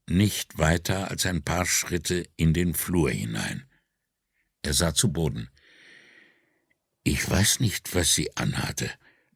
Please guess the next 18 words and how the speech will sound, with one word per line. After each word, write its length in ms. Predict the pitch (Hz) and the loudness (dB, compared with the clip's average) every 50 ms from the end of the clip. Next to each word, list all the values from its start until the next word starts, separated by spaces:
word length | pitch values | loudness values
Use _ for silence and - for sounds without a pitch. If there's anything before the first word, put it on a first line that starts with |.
| _ _ _ _ _ _ _ _ _ _ _ | _ _ _ _ _ _ _ _ _ _ _
Eine 220 | - 67 69 69 | 0 2 2 2
Bluse, 560 | 64 65 67 71 78 107 147 143 113 95 73 | 0 0 0 0 2 4 4 4 4 2 0
glaube 420 | - - 65 67 69 71 69 64 - | -2 -2 -2 -2 0 0 -2 -2 -4
ich. 460 | - - 71 69 67 - - - - - - - - - _ _ _ _ _ _ _ _ _ _ _ | -6 -6 -8 -6 -6 -6 -8 -8 -10 -14 -20 -20 -20 -20 _ _ _ _ _ _ _ _ _ _ _
Irgendwas 1000 | 92 101 117 135 135 131 113 113 107 101 - - - - 101 98 - - - - - _ | 6 8 8 8 8 8 4 0 0 0 -2 -6 -6 -6 -2 0 2 2 2 2 -2 _
Gelbes.“ 680 | - 67 62 57 - - - - - - - - - - _ _ _ _ _ _ _ _ _ _ _ _ _ _ _ _ _ _ _ _ _ _ _ - - - _ _ _ _ _ _ | -2 0 2 2 2 0 0 2 4 4 4 4 0 -6 _ _ _ _ _ _ _ _ _ _ _ _ _ _ _ _ _ _ _ _ _ _ _ -20 -20 -20 _ _ _ _ _ _
Brunetti 540 | - 92 92 95 98 107 - - 107 98 | 4 6 8 8 8 6 6 4 4 4
sah 200 | 87 85 90 92 | 4 4 2 2
es 180 | 92 90 - - | 2 0 0 0
noch 120 | 101 92 | -2 -4
vor 240 | - - 123 113 90 | -2 -2 0 2 2
sich. 380 | - - - 64 - - - - - - - - - - _ _ _ _ _ _ _ _ _ _ - | 2 2 -2 -2 -6 -8 -12 -14 -16 -20 -20 -20 -20 -20 _ _ _ _ _ _ _ _ _ _ -4
Die 100 | 90 85 | -4 2
Tote 640 | - 107 110 131 139 135 - 147 139 135 127 117 101 | 6 8 8 8 8 8 6 4 6 6 4 4 4
hatte 240 | 87 101 107 - - | 2 0 0 0 -2
im 240 | 82 98 95 92 87 | 0 4 4 4 6
Wohnzimmer 560 | 104 113 110 101 85 - - 82 76 67 65 | 6 8 8 8 8 6 4 4 2 0 0
gelegen 720 | 60 64 65 67 71 71 71 67 67 82 82 85 - | 0 -2 -2 -2 0 -2 -2 0 0 0 0 -2 -4